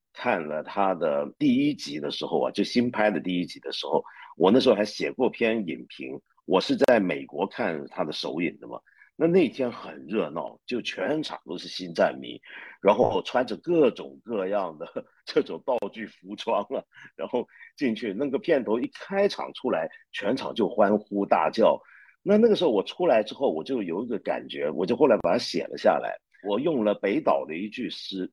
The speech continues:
就形容那种感觉，就是，呃，“废墟的背后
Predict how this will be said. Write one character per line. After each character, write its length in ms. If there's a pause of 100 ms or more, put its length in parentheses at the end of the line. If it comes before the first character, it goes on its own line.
(140)
就 100
形 360
容 160
那 80
种 160
感 240
觉， 160
就 100
是， 240 (440)
呃 240 (120)
，“废 240
墟 340
的 120
背 240
后 180